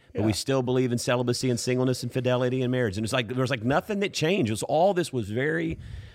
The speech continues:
Speaker 1: traditional language, and yet, um,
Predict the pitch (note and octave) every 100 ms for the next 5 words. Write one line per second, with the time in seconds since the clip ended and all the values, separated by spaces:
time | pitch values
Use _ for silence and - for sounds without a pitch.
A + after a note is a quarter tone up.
0 | - - B2 C3 B2+ A#2+ G#2 G2+ G#2 D3+
1 | A#2+ E2 D2+ D#2+ - - - - - G#2
2 | G2+ G2+ G2 - _ - G2+ F#2 F2 E2+
3 | E2+ F#2